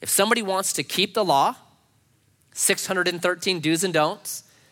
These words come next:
they wanna eat kosher food, they wanna go to church on Saturday,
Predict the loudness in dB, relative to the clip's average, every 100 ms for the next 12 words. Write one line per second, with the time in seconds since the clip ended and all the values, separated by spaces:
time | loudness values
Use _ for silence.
0 | _ _ -4 0 2 0 -2 0 0 0
1 | 2 0 -2 -12 _ _ _ _ _ -4
2 | 0 2 2 0 0 0 2 2 4 4
3 | 2 -2